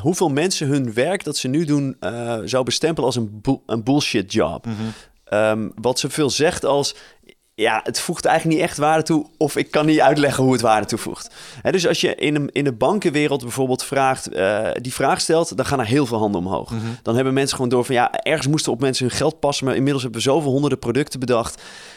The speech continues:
Speaker 1: Ja, we weten zelf ook niet meer echt wat we aan het doen zijn eigenlijk.
Speaker 2: <laughs>
Speaker 1: En, en wat ze bij de, bij de vorige revoluties al een aantal keer hebben gezegd, is dat, hè, wat jij net zei, dat, dat dat dus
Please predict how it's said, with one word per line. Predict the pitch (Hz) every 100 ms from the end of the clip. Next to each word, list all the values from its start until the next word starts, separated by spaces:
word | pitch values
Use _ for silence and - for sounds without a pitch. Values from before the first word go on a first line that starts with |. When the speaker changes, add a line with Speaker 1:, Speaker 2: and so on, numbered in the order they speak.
| - _ _ _ -
Speaker 1:
Ja, | - 147
we | 156
weten | 180 -
zelf | 262 208
ook | -
niet | 208 202
meer | 214
echt | - -
wat | 233
we | 208
aan | 262
het | -
doen | 147 147
zijn | - 269
eigenlijk. | 127 127 135 113 -
Speaker 2:
<laughs> | - - 208 120
Speaker 1:
En, | 147 147 -
en | 156 151 - - - - 117 - 107
wat | 147 -
ze | 165
bij | 147 151
de, | 151 143 127
bij | - 95 127 135
de | 143
vorige | - 202 202 160
revoluties | 160 147 143 190 160
al | 147
een | 135
aantal | 131 190 165
keer | 143
hebben | 131
gezegd, | 123 120 165 139
is | 120
dat, | 127 -
hè, | 107 190 120
wat | 113 127
jij | 127
net | 160 143
zei, | 120
dat, | 127 123 - - -
dat | 127
dat | 131 131 -
dus | 120